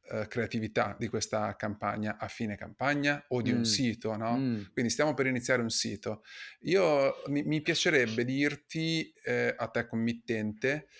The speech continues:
Speaker 1: che, mm, quello sconto che tu mi stai chiedendo adesso in fase iniziale, io te lo accordo, trovando però, eh, mettendo, eh, in chiaro nel contratto che a fine progetto andremo a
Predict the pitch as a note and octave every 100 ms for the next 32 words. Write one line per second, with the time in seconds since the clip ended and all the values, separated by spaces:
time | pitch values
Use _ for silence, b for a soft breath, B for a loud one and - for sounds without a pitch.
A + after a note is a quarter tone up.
0 | B B _ G#3+ C#3+ B2 B2 - B2 B2
1 | A#2+ A#2+ A#2+ B2+ C3 D3 D#3 - G3 F#3
2 | - C4 B3 C#3+ E3 D3 A#2 A#2 A2+ A#2
3 | A2+ G#2+ G#2+ - - G#2+ A2 - A2 G#2+
4 | G#2 - G#2+ - - B2 - B B B
5 | B A2+ C3+ C3+ A#2 - A2 F2+ G#2 -
6 | D3 F3+ _ _ C4 - - - C4 G#3
7 | A2 A2 G#2+ G#2+ A#2+ A#2 G2 - _ _
8 | _ _ _ _ G#2 G#2+ G#2+ A2+ A#2 A#2+
9 | G3+ B2 A2+ A2 G#2+ A2+ G#2+ G#2 A#2 A2
10 | G#2 D3+ A#2+ G#2 G#2+ D#3 - D#3 - A2
11 | G#2 - - E3+ F3 B B B _ F#3
12 | - - B3+ C#3 C#3+ B2+ A#2 A2+ - D#3+
13 | - G#3 A#3+ F#3+ B2 A#2 B2+ C#3+ A#2